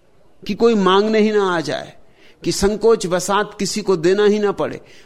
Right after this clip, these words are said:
हमारी आदतें चोरी की हैं और हम चोरों के बीच रहते हैं। हमारी आदतें मांगने की हैं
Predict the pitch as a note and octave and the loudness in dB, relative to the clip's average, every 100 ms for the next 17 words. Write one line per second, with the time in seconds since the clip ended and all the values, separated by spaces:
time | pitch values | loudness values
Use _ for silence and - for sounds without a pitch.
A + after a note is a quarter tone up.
0 | - E3 G3 G3+ F#3+ - F3 G#3+ - B3 | -6 0 0 0 -2 -2 0 0 -2 -4
1 | A3+ A3 G#3+ G#3 E3 E3 B2+ - - _ | -2 0 0 0 -6 -6 -6 -8 -20 _
2 | _ _ - - - - - - - - | _ _ -20 -20 -20 -20 -20 -20 -20 -6
3 | D#3 G3 G#3+ A3+ A#3 B3 A3 G3 A#3+ - | 0 2 2 4 4 4 2 0 -2 -2
4 | A3+ F#3 - B2+ - - _ _ _ _ | -2 -4 -6 -18 -20 -20 _ _ _ _
5 | _ - - - - - - - - - | _ -20 -20 -20 -20 -20 -20 -20 -10 -2
6 | F#3+ A3+ A#3+ - G3 A3+ - C4 A#3+ A#3+ | 2 2 0 -2 0 -2 0 0 2 2
7 | C4 C#4 C4+ G#3 E3 A#2+ | 2 0 -2 -4 -6 -8